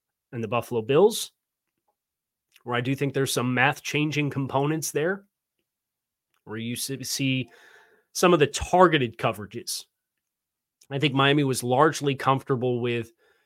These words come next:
uh, living with the matchups in week two. I think they were largely committed to taking the ball out of the passing game's hands against them in week one. I think both week three and week four, you have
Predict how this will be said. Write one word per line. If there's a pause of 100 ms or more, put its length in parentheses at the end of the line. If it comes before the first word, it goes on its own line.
(200)
uh,
living
with
the
matchups
in
week
two. (640)
I
think
they
were
largely
committed
to (560)
taking
the
ball
out
of
the
passing
game's
hands
against
them
in
week
one. (1080)
I
think
both
week
three
and
week
four,
you
have